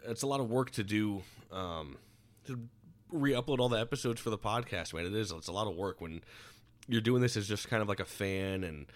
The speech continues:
uh, you know, not really being professionally paid, or it's not your day job, I guess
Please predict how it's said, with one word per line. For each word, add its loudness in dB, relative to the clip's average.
uh, -6
you -12
know, -8
not -4
really -2
being -4
professionally -4
paid, -2
or -6
it's -10
not -6
your -4
day 0
job, 0
I -2
guess -6